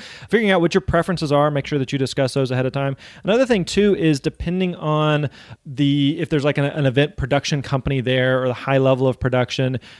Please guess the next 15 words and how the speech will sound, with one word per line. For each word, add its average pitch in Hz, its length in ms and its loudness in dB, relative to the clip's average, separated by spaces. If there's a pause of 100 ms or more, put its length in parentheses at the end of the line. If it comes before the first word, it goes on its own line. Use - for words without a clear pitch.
(160)
finding 180 460 -2
out 160 200 0
little 147 180 0
details 143 420 0
like 131 320 -2
which 143 220 -2
side 156 160 2
of 131 60 0
the 113 80 -6
stage 139 360 2
I 139 60 0
need 139 160 -2
to 143 80 -2
enter 139 300 -2
from. 131 400 0